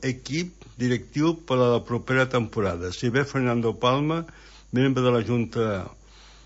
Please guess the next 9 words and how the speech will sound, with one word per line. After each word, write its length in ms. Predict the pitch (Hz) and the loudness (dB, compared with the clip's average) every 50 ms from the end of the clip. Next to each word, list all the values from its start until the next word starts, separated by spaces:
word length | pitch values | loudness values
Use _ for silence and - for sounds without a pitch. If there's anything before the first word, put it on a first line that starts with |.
| - - - - - - - - | -20 -20 -20 -20 -20 -20 -16 -14
de 460 | 113 101 95 92 90 98 98 117 110 104 107 101 98 98 | -12 -12 -10 -12 -12 -4 -2 -2 -2 0 -2 -4 -6 -6
la 200 | 101 107 110 107 | -6 -4 -4 -2
Junta 380 | 98 120 135 127 120 123 127 107 | 0 0 0 0 0 0 -2 -2
de 160 | 104 107 104 | 0 -2 -2
la 100 | 101 104 | 0 0
darrera 460 | 104 104 110 113 120 117 113 110 101 | 0 2 2 4 4 4 2 0 -4
temporada, 960 | - - 127 131 127 123 123 - - 107 98 101 113 123 131 135 156 170 170 165 - - | -4 -4 -4 -2 -2 -2 -4 -4 -4 -4 -2 0 0 0 0 0 0 -2 -4 -6 -12 -14
exposava 720 | - - 113 - - - 120 104 135 139 139 135 151 147 - - | -8 -8 -8 -8 -6 -8 -6 0 2 2 2 2 0 -2 -2 -8
l'in-, 420 | - 127 127 131 135 135 127 117 | -6 -4 0 0 2 2 0 -2